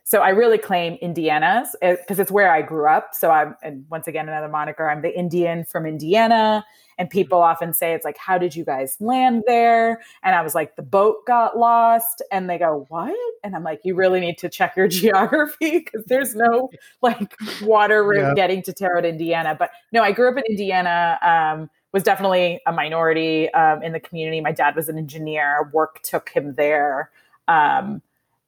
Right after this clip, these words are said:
Speaker 1: and yeah, so w-, there was a small Indian American population in Terre Haute, Indiana. I'm very proud of my Midwestern roots. I came to Atlanta to go to Emory University. So that's what originally had brought me to Atlanta. And a lot of that,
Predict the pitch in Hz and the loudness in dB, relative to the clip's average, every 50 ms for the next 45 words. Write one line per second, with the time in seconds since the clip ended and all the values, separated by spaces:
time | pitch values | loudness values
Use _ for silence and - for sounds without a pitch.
0 | _ - 175 175 170 180 185 160 - - - 185 175 165 165 156 151 180 175 170 | _ 0 0 2 4 4 2 2 0 0 0 2 2 2 2 2 2 2 2 4
1 | 160 165 170 170 - - - 175 170 165 165 160 160 160 - - 170 160 165 165 | 4 2 2 0 0 -2 0 2 4 4 4 4 2 2 0 -4 -6 -6 -6 -6
2 | 160 156 156 151 156 147 - 156 147 160 156 - 151 151 151 147 147 147 - 156 | -6 -6 -6 -6 -8 -8 -8 -8 -8 -8 -6 -4 -4 -2 -2 -2 -4 -4 -6 -8
3 | 147 147 151 147 - 180 165 156 156 151 151 151 151 156 160 156 143 170 190 190 | -8 -8 -8 -8 -4 -4 -2 -2 -2 -2 -4 -6 -6 -4 -4 -2 0 0 0 2
4 | 240 254 247 220 - - - - 151 156 160 160 175 180 180 180 180 185 190 190 | 2 2 2 2 0 -2 -2 0 2 4 4 4 4 2 2 2 0 0 0 0
5 | 170 190 190 190 - - 202 185 196 202 208 208 - - _ _ _ _ _ - | 0 0 0 0 0 -2 -2 0 0 0 0 0 -2 -8 _ _ _ _ _ -2
6 | 190 196 185 - - 220 262 254 262 262 247 - 247 202 - - 185 180 175 170 | -2 -2 -2 -4 -4 0 0 2 2 0 0 0 0 2 2 2 2 2 2 2
7 | 165 160 160 156 - 175 151 160 156 - 151 156 151 151 147 139 139 143 139 139 | 2 2 0 0 -2 -6 -6 -4 -4 -2 -4 -4 -6 -8 -10 -10 -8 -8 -8 -6
8 | - - - - 90 65 - - - _ _ _ _ - - 190 170 185 180 180 | -6 -6 -6 -6 -6 -6 -8 -10 -12 _ _ _ _ -2 0 2 2 2 2 2
9 | - - 190 175 175 160 165 170 156 170 170 160 160 160 160 147 - 156 147 - | 2 2 2 2 4 4 2 2 0 0 -2 -4 -4 -6 -8 -6 -2 -2 -2 -2
10 | - 156 151 151 147 147 - - - 165 156 - 143 147 147 151 151 147 147 147 | -4 -8 -8 -8 -10 -10 -10 -6 -4 -2 -2 -2 -2 -4 -6 -6 -6 -4 -4 -4
11 | 139 135 139 156 170 170 175 196 202 208 220 208 170 160 160 156 156 151 147 | -4 -4 -2 -2 0 2 2 2 4 4 4 2 2 2 2 2 2 2 0